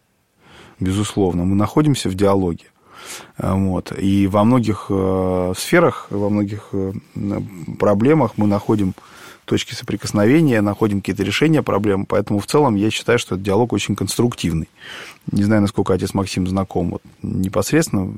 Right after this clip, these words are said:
и участвует. Вот, э, все-таки это не патриаршая комиссия по семье, на которой он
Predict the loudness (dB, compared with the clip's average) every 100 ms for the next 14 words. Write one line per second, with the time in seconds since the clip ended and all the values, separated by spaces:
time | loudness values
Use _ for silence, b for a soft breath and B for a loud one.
0 | -10 -8 -6 -4 0 0 -2 -8 -10 B
1 | B B B B -14 -10 -6 -4 -2 -2
2 | -2 0 -2 2 2 2 0 0 2 2
3 | 0 0 0 0 -2 -4 -2 2 2 2
4 | 2 -2 -4 -2 -2 -2 -4